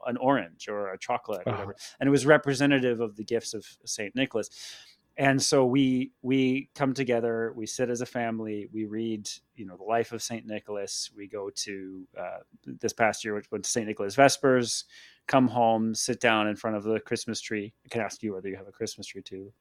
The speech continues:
Speaker 1: at,
Speaker 2: Mm-hmm.
Speaker 1: at some point, and, um, read the story of Saint Nicholas and, uh, it,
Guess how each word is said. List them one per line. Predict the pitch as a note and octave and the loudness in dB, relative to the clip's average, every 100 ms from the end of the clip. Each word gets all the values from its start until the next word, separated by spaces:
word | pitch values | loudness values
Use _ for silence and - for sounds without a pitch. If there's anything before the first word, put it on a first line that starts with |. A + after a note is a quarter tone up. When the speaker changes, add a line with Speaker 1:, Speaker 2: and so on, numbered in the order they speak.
| C3 | -6
Speaker 1:
at, | C3 | 0
Speaker 2:
Mm-hmm. | C3+ D#3 | 2 2
Speaker 1:
at | - | 0
some | G#2 | -10
point, | - G#2 - - - - - C3+ | -8 -10 -12 -12 -10 -10 -4 4
and, | A#2+ A#2+ A#2 A2+ | 6 6 4 4
um, | G#2+ G#2 G#2 G#2 _ | 4 4 0 -8 _
read | - B2 | 0 2
the | A#2+ | 2
story | - C3 A#2+ | 4 8 8
of | A#2 | 8
Saint | A#2 A#2 | 2 2
Nicholas | C#3+ C#3+ C3+ B2 - - - | 2 4 6 6 4 -2 -4
and, | G#2+ G2 F#2+ G2+ G2+ G2+ - | -6 -8 -8 -10 -10 -14 -16
uh, | - - | -16 -10
it, | C3 | -8